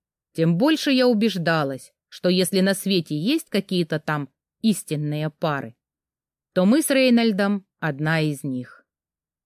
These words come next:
Вернувшись, я прошла собеседование и поступила на второй курс в академию. Пока что на факультет боевой магии. Всё же мои главные магические таланты именно в этой области.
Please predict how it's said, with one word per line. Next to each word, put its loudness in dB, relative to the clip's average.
Вернувшись, 0
я 0
прошла 0
собеседование 0
и -4
поступила -2
на 2
второй 0
курс -4
в -6
академию. -4
Пока 2
что -4
на -2
факультет 0
боевой 4
магии. 0
Всё 4
же 2
мои 2
главные 4
магические 0
таланты 0
именно 4
в 0
этой 2
области. -6